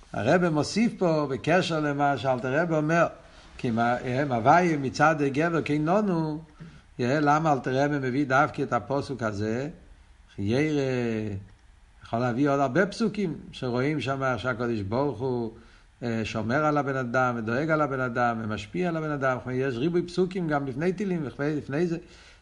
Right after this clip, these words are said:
יה, אנחנו אומרים בתפילה, אנחנו אומרים הרבה פסוקים, למה אלתר רבי בחר דווקא הפסוק הזה? אז הרבי אומר שכתוב בגימורה, על הפסוק הזה, הגימורה לומדת,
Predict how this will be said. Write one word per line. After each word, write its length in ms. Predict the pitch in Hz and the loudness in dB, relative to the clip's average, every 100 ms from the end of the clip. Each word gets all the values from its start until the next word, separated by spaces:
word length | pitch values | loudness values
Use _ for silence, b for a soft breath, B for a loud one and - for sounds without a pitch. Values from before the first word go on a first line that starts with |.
| - | -4
יה, 260 | 120 123 143 - - - - - - - - - - - - - - | -2 0 -2 -6 -20 -20 -20 -20 -20 -20 -20 -20 -20 -20 -20 -20 -12
אנחנו 120 | - 101 | -6 -4
אומרים 160 | 117 | -2
בתפילה, 500 | 120 113 127 120 175 | -4 -4 0 4 4
אנחנו 260 | 180 143 147 | 4 -2 -2
אומרים 180 | 135 175 | 0 2
הרבה 300 | 147 135 175 | 2 2 0
פסוקים, 420 | - 208 208 147 | 0 -2 0 0
למה 200 | 139 151 | 0 0
אלתר 240 | 143 139 | -2 0
רבי 140 | 151 143 | 0 -2
בחר 240 | - 139 | 0 0
דווקא 340 | 127 147 143 | 2 2 0
הפסוק 380 | 131 143 139 127 | -6 -4 -4 -2
הזה? 380 | 135 120 170 165 - B B B B - - _ - - - - B B B B - - _ - | -4 0 0 -2 -4 B B B B -20 -20 _ -20 -20 -20 -20 B B B B -20 -20 _ -10
אז 140 | - 107 | -4 -2
הרבי 320 | 110 147 147 | 0 2 2
אומר 340 | 143 170 180 | 2 4 2
שכתוב 440 | 123 131 120 147 135 | 2 -4 -2 -2 0
בגימורה, 600 | 123 131 165 170 139 123 - - - b b b b b | 0 2 2 0 -2 -4 -10 -20 -20 b b b b b
על 120 | 107 | 0
הפסוק 460 | 104 104 135 - 135 | 0 0 -2 0 0
הזה, 380 | 139 120 175 156 | 0 2 2 2
הגימורה 440 | 123 131 143 143 | 2 0 0 0
לומדת, 580 | 139 135 147 165 147 | 0 0 0 0 0